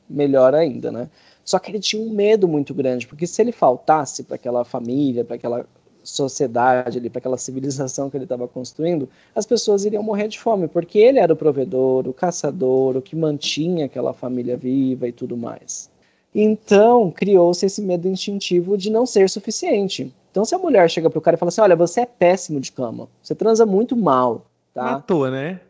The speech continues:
Speaker 1: Matou, acabou, ele vai se enforcar, acabou a vida pra ele. <laughs> Então, existem formas de falar também pra não ferir o outro, né?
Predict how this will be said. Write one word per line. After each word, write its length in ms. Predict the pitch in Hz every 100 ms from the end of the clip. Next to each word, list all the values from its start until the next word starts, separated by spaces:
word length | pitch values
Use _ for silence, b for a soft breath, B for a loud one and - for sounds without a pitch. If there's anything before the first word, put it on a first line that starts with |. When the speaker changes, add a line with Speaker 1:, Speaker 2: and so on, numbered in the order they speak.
| -
Speaker 1:
Matou, 640 | 381 _ - 233 226 127
acabou, 460 | 123 - 339 233 135
ele 100 | 123
vai 160 | 127 127
se 100 | 185
enforcar, 880 | - 269 - 175 135 131 143 190 277 185 160
acabou 400 | - 151 - 185
a 40 | 226
vida 260 | 185 180 170
pra 200 | 170 160
ele. 400 | 165 135 185 196
<laughs> 1600 | - 240 - 175 - 165 - 175 - 151 - - 302 277 226 226
Então, 280 | 277 269 269
existem 400 | 233 247 262 277
formas 520 | - 202 214 170 139
de 80 | 139
falar 400 | 147 135 135 131
também 280 | 139 147
pra 120 | 156 214
não 160 | 226
ferir 420 | 233 262 220 202
o 60 | 214
outro, 560 | 156 127 120 - 143 117
né? 340 | 120 139